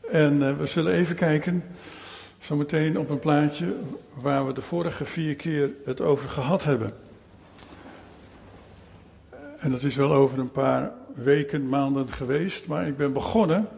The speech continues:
om te laten zien dat Jozef, die ook wel de dromer genoemd werd in het Oude Testament, dus niet, dit is niet de Jozef van Maria, maar Jozef, de zoon van Jacob, in het Oude Testament.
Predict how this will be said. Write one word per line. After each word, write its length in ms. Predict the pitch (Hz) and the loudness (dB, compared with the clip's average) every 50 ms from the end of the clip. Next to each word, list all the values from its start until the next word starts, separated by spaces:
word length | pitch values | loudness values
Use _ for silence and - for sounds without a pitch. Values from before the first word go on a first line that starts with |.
| - - - - - - - - - - - - - - - - - _ | -18 -20 -20 -20 -20 -20 -20 -20 -20 -20 -20 -20 -20 -20 -20 -20 -20 _
om 400 | - 165 160 151 147 143 143 135 | 2 2 4 4 4 0 -2 -2
te 100 | - 165 | -4 -4
laten 300 | 165 160 139 143 - 147 | -2 -2 -2 -2 -4 -6
zien 260 | - - - 214 196 | -4 -2 0 0 2
dat 140 | 151 143 123 | 0 0 0
Jozef, 360 | 180 185 190 190 - 151 139 | 2 2 2 2 0 -2 -4
die 140 | 131 151 160 | -4 0 0
ook 120 | 156 156 156 | 0 0 -2
wel 100 | 151 131 | -4 -6
de 120 | 131 123 | -6 -4
dromer 380 | 117 143 170 202 220 196 180 - | -2 0 2 2 2 0 0 -2
genoemd 400 | - - 139 139 135 127 123 - | -4 -4 -2 -2 -2 0 0 0
werd 160 | 131 139 - | 0 0 0
in 80 | 143 | -2
het 80 | 131 123 | -2 0
Oude 240 | 135 139 135 135 131 | 0 0 0 -2 -2
Testament, 520 | - 151 135 - - 127 127 127 135 147 | -4 -6 -6 -6 -6 -6 -4 -4 -4 -4
dus 160 | - 127 - | -6 -6 -4
niet, 300 | 143 160 165 160 175 170 - - | -4 -4 -4 -4 -8 -10 -8 -6
dit 160 | 139 139 139 | -4 -4 -4
is 100 | 143 120 | -2 0
niet 160 | 175 202 180 | 0 0 0
de 80 | 160 143 | 0 0
Jozef 340 | 147 147 143 139 139 - | 2 2 2 0 -2 -6
van 160 | - 151 135 131 | -6 -4 -2 -2
Maria, 420 | 131 135 151 165 165 165 165 240 208 147 | -2 -2 -2 -2 -2 -2 -2 -4 -6 -8
maar 140 | 139 139 | -8 -6
Jozef, 360 | 135 147 156 165 165 151 151 135 | -2 0 0 0 0 -4 -8 -10
de 120 | - 135 | -10 -6
zoon 320 | 117 135 143 147 147 143 | -2 0 0 0 0 0
van 300 | 135 - 131 123 131 - - | -2 -4 -4 -4 -4 -6 -6
Jacob, 500 | - 123 123 135 139 - - - - - | -6 -4 -2 -2 -2 -2 -2 -4 -6 -8
in 280 | - - - - - - - | -10 -16 -20 -20 -20 -20 -8
het 100 | - - | -4 0
Oude 200 | - 135 139 - | 0 0 0 -2
Testament. 480 | - - - 151 147 131 131 - - | -4 -8 -4 -2 -2 -2 -4 -6 -12